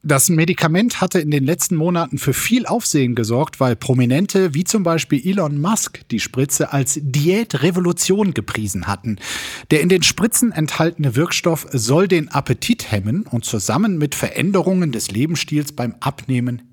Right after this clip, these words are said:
helfen. Allerdings, soweit bisher bekannt ist, ist die Wirkung meist nicht von Dauer. Wer die Spritze absetzt, nimmt also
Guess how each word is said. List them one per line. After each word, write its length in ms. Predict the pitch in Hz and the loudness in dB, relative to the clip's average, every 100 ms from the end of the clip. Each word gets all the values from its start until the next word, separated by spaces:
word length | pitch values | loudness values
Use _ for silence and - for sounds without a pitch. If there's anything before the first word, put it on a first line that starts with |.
| - | 0
helfen. 400 | 127 135 - - | 2 2 -2 -10
Allerdings, 600 | 107 101 101 117 196 - - - - - - | -6 -6 -2 -2 -2 -4 -10 -10 -10 -8 0
soweit 500 | 123 131 170 220 - | 2 4 2 0 -4
bisher 340 | 139 - 214 | -2 0 2
bekannt 480 | 208 - 135 143 - | 0 0 0 -2 0
ist, 220 | 170 - - - | -2 -2 -10 -10
ist 220 | - 156 | -2 0
die 120 | 160 123 | 0 2
Wirkung 420 | 165 170 175 147 - | 0 0 -2 -4 -2
meist 320 | 117 113 - | -2 -2 -2
nicht 200 | 127 - | -4 -4
von 240 | - 95 | -4 -4
Dauer. 340 | 98 123 160 143 | 0 0 2 0
Wer 120 | 110 | -2
die 100 | 101 | -4
Spritze 440 | - - 123 - - | -6 -4 -4 -4 -6
absetzt, 580 | - - - 143 135 - - - - - | -4 -4 0 0 0 -6 -12 -20 -10 2
nimmt 400 | 143 185 - - | 4 4 -2 -2
also 480 | 127 120 131 123 | 0 0 0 -2